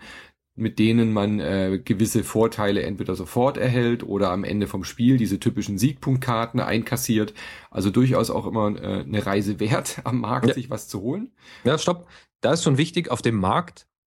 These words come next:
Speaker 2: kaufst du dir, kannst du dir auch Aktionskarten kaufen, die du als alternative Aktion spielen kannst.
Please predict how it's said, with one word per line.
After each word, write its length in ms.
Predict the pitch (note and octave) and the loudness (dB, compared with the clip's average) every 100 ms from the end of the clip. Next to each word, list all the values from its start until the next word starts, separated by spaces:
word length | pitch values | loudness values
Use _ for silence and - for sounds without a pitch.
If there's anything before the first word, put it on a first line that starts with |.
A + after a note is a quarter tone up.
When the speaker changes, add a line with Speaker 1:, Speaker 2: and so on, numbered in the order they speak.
| _ - | _ -6
Speaker 2:
kaufst 280 | B2 - | -4 -4
du 60 | A#2+ | -2
dir, 300 | A#2 A2 - | 2 0 0
kannst 220 | C3+ C#3 | -2 0
du 20 | A#2 | 0
dir 160 | G#2 | 0
auch 160 | F#2+ - | -2 -8
Aktionskarten 1080 | - - A#2+ C#3 F#3+ F3 - - F#2 - A2+ | -12 -4 2 4 4 2 -2 -2 -2 -2 -6
kaufen, 320 | F#2+ A#2 A#2+ | -2 -2 -2
die 80 | A#2 | 0
du 100 | B2 | 0
als 300 | - G#2+ - | 0 -2 0
alternative 520 | A#2 A#2 G2+ B2+ A#2+ | 2 2 2 0 0
Aktion 300 | G#2+ - G2+ | -2 -2 -6
spielen 220 | - C3+ | -2 0
kannst. 260 | D#3 F3+ | 2 2